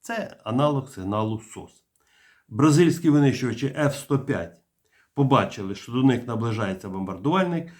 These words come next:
е, по бойовій тривозі, е, перехопили Авровулкан і, е, провели, привели на військову авіабазу поблизу Ріо-де-Жанейро.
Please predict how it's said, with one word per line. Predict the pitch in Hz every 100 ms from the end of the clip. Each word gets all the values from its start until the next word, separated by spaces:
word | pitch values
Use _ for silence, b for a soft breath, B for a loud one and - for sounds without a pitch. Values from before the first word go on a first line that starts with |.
| B B -
е, | 117 113
по | 107 143
бойовій | 131 139 127
тривозі, | 117 127 120 107 87 95 87
е, | 90 95 92
перехопили | - 120 120 143 143 135 107 104
Авровулкан | 131 113 107 98 110 110 170 180 175 B B B B B _ -
і, | 196 190 165 143
е, | 143 135 - _ _ _ _ _ _
провели, | 196 220 196 107 85 - _ _ _ _ _ _
привели | 139 170 170 131 104
на | 107 117
військову | 131 - 202 180
авіабазу | 143 147 147 104 90 101
поблизу | 120 110 131 123 107 104
Ріо-де-Жанейро. | 127 120 110 117 120 104 82 -